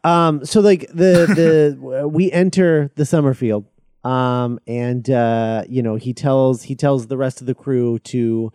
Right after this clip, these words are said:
Speaker 1: uh, go after everyone else, and he'll deal with the trolley boy. And at first, they're just like, "What?" As if, like, they're like, "That's not fair." And then, <laughs> and then Lurch comes out, and they're like, "Oh, trolley boy,
Speaker 2: Yeah,
Speaker 1: yes."
Speaker 2: like, like, yeah,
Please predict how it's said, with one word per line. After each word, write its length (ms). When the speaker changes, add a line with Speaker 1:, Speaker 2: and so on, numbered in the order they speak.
Speaker 1:
uh, 240
go 220
after 240
everyone 340
else, 300
and 120
he'll 160
deal 220
with 80
the 80
trolley 360
boy. 440
And 240
at 160
first, 240
they're 100
just 220
like, 140
"What?" 420
As 220
if, 180
like, 400
they're 140
like, 180
"That's 240
not 220
fair." 360
And 140
then, 400
<laughs> 120
and 120
then 200
Lurch 260
comes 180
out, 120
and 80
they're 80
like, 200
"Oh, 840
trolley 400
boy, 260
Speaker 2:
Yeah, 180
Speaker 1:
yes." 440
Speaker 2:
like, 140
like, 100
yeah, 280